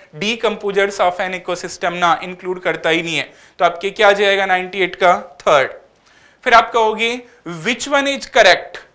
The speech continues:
Use of nuclear energy has no any serious problems। फिर आपके क्या है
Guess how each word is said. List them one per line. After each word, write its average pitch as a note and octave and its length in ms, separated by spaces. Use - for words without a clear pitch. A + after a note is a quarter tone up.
Use A#3+ 260
of A#3 160
nuclear A#3 400
energy A3 420
has A3 440
no A#3+ 160
any G#3+ 300
serious A3 420
problems। F3+ 560
फिर G#3 140
आपके F#3+ 300
क्या A3 200
है A3 220